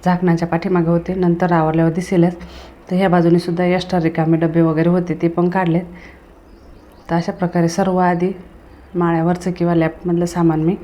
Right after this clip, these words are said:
खाली काढून घेते आणि त्यानंतर आमच्या टेरेसवर घासण्यासाठी जागा आहे. इथे रूममध्ये मी अजिबात घासत वगैरे नाही. वाळायला पण वरती जागा आहे आणि धुवायला ब-, घासायला पण जागा आहे.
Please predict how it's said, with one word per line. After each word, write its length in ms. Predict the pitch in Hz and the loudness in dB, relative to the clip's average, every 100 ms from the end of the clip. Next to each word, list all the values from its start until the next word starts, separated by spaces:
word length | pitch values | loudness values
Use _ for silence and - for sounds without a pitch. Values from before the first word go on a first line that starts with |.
| - - - - | -14 -18 -16 -2
खाली 200 | 185 180 | 0 2
काढून 280 | 185 180 185 | 2 2 2
घेते 260 | 175 175 | 2 2
आणि 200 | 180 170 175 | 2 2 2
त्यानंतर 420 | 170 170 165 170 - - - - - | 2 2 2 0 -4 -12 -20 -20 -8
आमच्या 280 | 160 170 180 185 | -2 0 0 0
टेरेसवर 420 | 175 165 170 180 | 4 2 2 0
घासण्यासाठी 580 | 180 175 180 175 170 165 | 0 0 -2 0 0 4
जागा 260 | 185 170 | 4 4
आहे. 340 | 156 180 - - - - - - - | 2 -2 -8 -20 -20 -18 -18 -16 -4
इथे 220 | 175 190 | -2 0
रूममध्ये 420 | 180 170 175 175 | 2 4 2 4
मी 100 | 175 | 4
अजिबात 300 | 165 165 170 | 4 2 -2
घासत 360 | 175 185 180 170 | 0 -2 -2 -4
वगैरे 260 | 156 165 170 | -2 0 2
नाही. 220 | 180 175 - - - 160 | 2 0 -2 -16 -10 0
वाळायला 380 | 170 165 165 | 4 4 4
पण 180 | 170 185 | 2 0
वरती 340 | 185 180 185 180 | 0 0 0 0
जागा 260 | 185 170 | 0 2
आहे 240 | 170 165 190 | 0 0 -2
आणि 260 | 180 175 | 0 2
धुवायला 400 | 170 175 156 160 | 2 2 2 0
ब-, 160 | 165 175 | 0 0
घासायला 340 | 180 175 156 | 0 0 -2
पण 200 | 151 185 | -2 0
जागा 220 | 180 170 | 4 4
आहे. 100 | 156 | 2